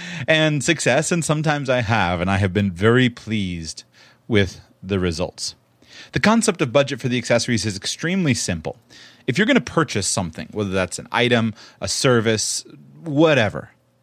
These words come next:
make sure that you're not calculating your budget based simply upon the price of the object. Make sure that you're not setting a target figure, such as, "I'm going to spend five hundred dollars," and then purchasing on the single item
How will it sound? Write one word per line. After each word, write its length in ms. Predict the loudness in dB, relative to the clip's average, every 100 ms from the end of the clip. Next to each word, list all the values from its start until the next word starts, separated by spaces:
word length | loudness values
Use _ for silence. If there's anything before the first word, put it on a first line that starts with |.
| _ _ _ -12 -2
make 140 | 0
sure 340 | 2 2 2
that 120 | 2 0
you're 160 | -2
not 480 | -2 -2 -4 -4 -8 -16 _ -6
calculating 720 | -2 -2 0 0 0 0 0
your 100 | 0
budget 640 | -2 0 0 -2 -12 -18 _ _ _ _ _ _ _ _ _ _
based 480 | 0 2 2 -2 -8
simply 460 | -4 -2 -2 -2 -2
upon 360 | -2 -2 -2
the 120 | -2 -4
price 420 | -4 -4 -4 -8
of 100 | -10
the 140 | -8
object. 580 | -6 -6 -8 -16 _ -20 _ _ _ -20 -4
Make 140 | -2 2
sure 180 | 2
that 80 | 2
you're 140 | 2 0
not 200 | 0 0
setting 320 | 0 2 2
a 60 |
target 480 | -2 2 2 2 -2
figure, 420 | -2 -2 -2 -6
such 280 | -4 -4 0
as, 180 | 0 0 -4 -16 -8
"I'm 120 | -2
going 180 | 0 0
to 80 |
spend 300 | -2 -2 -2
five 240 | 2 2 2
hundred 200 | 0 2
dollars," 380 | 2 2 0 -4
and 160 | 2
then 160 | 2 2 -2 -18
purchasing 800 | 0 0 0 -4 -2 0 0 -4 0
on 160 | 2 2
the 80 |
single 380 | 0 0 0 0
item 480 | 2 2 2 0 -6